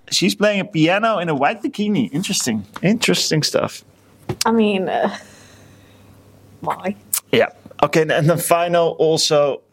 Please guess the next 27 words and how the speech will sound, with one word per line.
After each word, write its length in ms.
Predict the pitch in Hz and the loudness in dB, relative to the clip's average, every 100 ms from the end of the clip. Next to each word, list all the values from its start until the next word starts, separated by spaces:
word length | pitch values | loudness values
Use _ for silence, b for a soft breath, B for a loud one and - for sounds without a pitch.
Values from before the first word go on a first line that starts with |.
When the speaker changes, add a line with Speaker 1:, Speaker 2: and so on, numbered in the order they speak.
| _ | _
Speaker 1:
on 200 | 147 160 | 0 2
the 80 | 156 | 0
downfall, 680 | 127 139 143 135 139 135 107 | 0 0 -2 -4 0 2 2
on 160 | 127 139 | 0 -2
the 60 | - _ - | -8 _ -10
f-, 100 | 123 | -2
falling 380 | 156 165 165 | 0 2 0
down, 380 | 135 123 127 123 - B B B B B B B - | 2 0 -2 -6 -10 B B B B B B B 0
Madonna, 560 | 123 151 135 117 117 127 B B B B B - | 2 2 0 0 -2 -2 B B B B B -4
who 160 | 123 151 | 0 2
is 280 | 156 - - - | 2 -2 -4 -4
in 120 | 147 | 0
her 120 | 175 160 | 0 0
sixties 460 | - 113 - 117 | -2 -4 -6 -6
by 140 | - 110 | -4 -2
now. 340 | 107 104 135 _ _ _ B B B B B B - | -2 -4 -6 _ _ _ B B B B B B -4
Uh, 200 | 135 135 - | -2 -2 0
Madonna 680 | 139 156 131 175 247 247 247 | 2 2 2 2 0 -4 -4
channeled 500 | - 185 190 202 190 | -2 0 0 -2 -2
her 200 | 151 - - | -2 -4 -6
inner 260 | 170 202 190 | -4 -2 -2
nineties 800 | 160 143 156 185 185 180 180 - | 0 -2 -2 -4 -4 -4 -4 -6
Britney 840 | 117 127 139 151 113 110 123 - _ b b b - | -4 0 0 0 -4 -4 -4 -6 _ b b b 0
with 300 | 151 165 - | 0 2 0
a 80 | |
schoolgirl 800 | 139 - - 208 254 214 196 180 151 | 0 -2 -2 0 2 4 2 2 2
look 440 | 135 165 - - | 2 2 -2 -8